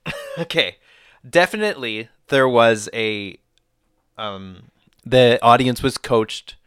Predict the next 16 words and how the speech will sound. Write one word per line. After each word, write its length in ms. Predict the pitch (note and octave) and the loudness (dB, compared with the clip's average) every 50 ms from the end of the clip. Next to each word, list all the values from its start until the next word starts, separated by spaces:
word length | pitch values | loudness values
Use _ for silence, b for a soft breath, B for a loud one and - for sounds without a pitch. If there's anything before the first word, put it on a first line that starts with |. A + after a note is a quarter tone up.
| _ _ _ _ _ - | _ _ _ _ _ -8
not 240 | G#2 G2+ G2+ - | -6 -4 -4 -6
to, 160 | - - A#2+ - | -6 -8 -8 -8
not 320 | - A2 G#2+ G2 G2 - | -6 -4 -2 -2 -2 -4
to 160 | - - G#2+ F#2 | -4 -6 -6 -4
boo 300 | F2 - A#2 A#2 A2+ G#2+ | -4 -4 -2 -2 -2 -2
her. 360 | - F2+ D#2 D#2+ F2+ A#2 _ b b b b b b b b b b | -4 -8 -10 -10 -10 -12 _ b b b b b b b b b b
Um, 480 | b G#2+ G#2 G#2 G#2 G#2 G#2+ G#2+ G2+ - _ _ _ _ _ - | b -4 -2 -2 -4 -4 -8 -12 -14 -16 _ _ _ _ _ -12
so 180 | - - D3 C#3+ | -4 0 2 2
I 160 | C#3 C#3+ F#3 | 4 2 2
know 400 | G#3+ G#3 G3 F#3 F3+ E3+ - - _ _ _ _ _ | 0 0 -4 -4 -6 -8 -12 -16 _ _ _ _ _
from 240 | _ - C#3+ C#3 B2+ | _ -4 -4 -2 -2
a 80 | A2+ | -4
tweet 420 | - - - - D3 D3+ C#3+ C#3 G#2 | -4 -6 -8 -8 -6 -6 -6 -4 -4
I 120 | A#2+ A#2 | -4 -4
read 600 | A2+ A2+ A2+ A2+ A2 G#2+ G#2+ G#2+ G#2+ G#2+ A2+ G#2+ _ _ _ _ _ _ _ _ _ _ _ _ _ _ _ _ _ _ | -4 -4 -4 -4 -4 -4 -6 -6 -8 -10 -12 -16 _ _ _ _ _ _ _ _ _ _ _ _ _ _ _ _ _ _
that, 440 | - B2 A2+ A2+ A2+ A2+ A2+ - - | -2 0 2 2 0 0 -4 -8 -12